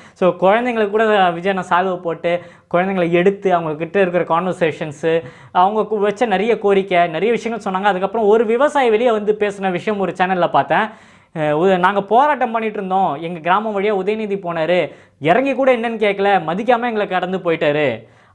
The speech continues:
அப்படின்னும் போது, அதுதான் இப்போ ஆன்லைன்ல பயங்கரமா ட்ரெண்ட் ஆயிட்டு இருக்கு. அது மட்டும் இல்லாம இதுக்கு முன்னாடி நம்ம டி எம் கே பார்த்தீங்கன்னா, அங்க மாநாடு நடத்தியிருக்காங்க. அஹ், எங்களுக்கு பத்து காசு கொடுக்கவும் இல்ல, அதுக்கப்புறம் எங்களை கூப்பிட்டு மரியாதை செலுத்தவும் இல்ல, ஒரு நன்றி கூட சொல்லாம போயிட்டாங்க அப்படின்னாங்க.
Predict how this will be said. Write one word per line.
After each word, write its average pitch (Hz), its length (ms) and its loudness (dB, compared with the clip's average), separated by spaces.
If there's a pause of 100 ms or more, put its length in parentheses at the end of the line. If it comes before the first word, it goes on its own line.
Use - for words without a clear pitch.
அப்படின்னும் 170 280 -2
போது, 180 460 4
அதுதான் 165 280 2
இப்போ 185 260 2
ஆன்லைன்ல 185 280 0
பயங்கரமா 165 440 -2
ட்ரெண்ட் 190 280 -4
ஆயிட்டு 185 160 2
இருக்கு. 156 280 -2
அது 147 160 -2
மட்டும் 180 200 -2
இல்லாம 190 300 2 (280)
இதுக்கு 233 300 2
முன்னாடி 240 420 2 (920)
நம்ம 160 240 -4
டி 175 140 -4
எம் 208 160 2
கே 196 120 0
பார்த்தீங்கன்னா, 180 260 -2
அங்க 190 180 -2
மாநாடு 190 400 0
நடத்தியிருக்காங்க. 156 840 0 (420)
அஹ், 151 260 2
எங்களுக்கு 165 460 0
பத்து 170 240 0
காசு 208 260 0
கொடுக்கவும் 233 380 2
இல்ல, 214 420 2 (200)
அதுக்கப்புறம் 170 480 -4
எங்களை 196 140 -2
கூப்பிட்டு 208 300 0
மரியாதை 220 240 4
செலுத்தவும் 226 340 0
இல்ல, 226 200 2
ஒரு 190 140 0
நன்றி 220 380 0
கூட 269 180 4
சொல்லாம 233 440 2
போயிட்டாங்க 190 360 0
அப்படின்னாங்க. 165 680 -2